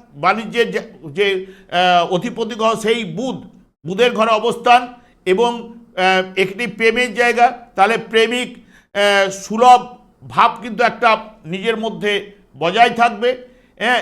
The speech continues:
এবং একদিক দিয়ে আপনারা বেশি আনন্দ অতি অবশ্যই কিন্তু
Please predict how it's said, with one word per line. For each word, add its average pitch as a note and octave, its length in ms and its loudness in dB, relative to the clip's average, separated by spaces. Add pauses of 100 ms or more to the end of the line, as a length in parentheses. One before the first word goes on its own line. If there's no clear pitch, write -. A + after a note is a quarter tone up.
এবং A3 400 -4 (180)
একদিক G3+ 520 -2
দিয়ে C4 120 6
আপনারা B3 300 2
বেশি A3 560 -4
আনন্দ A#3 440 -2 (560)
অতি F#3+ 240 -4
অবশ্যই A3+ 600 -2
কিন্তু B3+ 500 -10